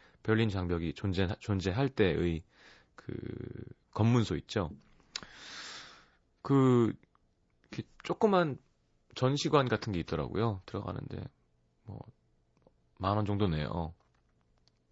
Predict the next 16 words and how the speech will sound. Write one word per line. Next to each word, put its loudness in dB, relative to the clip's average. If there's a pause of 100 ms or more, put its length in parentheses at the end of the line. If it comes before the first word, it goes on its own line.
(920)
아무도 6
안 4
들어가죠. 2
돈 -4
아까워서. -8 (380)
가니까 -4
대부분 0 (320)
뭐 -8
이렇게 -10 (380)
견학원 4
학생들이나 2 (560)
할머니, 0
할아버지들만 2
<laughs> -20
들어가시더라고요. -4
근데 -10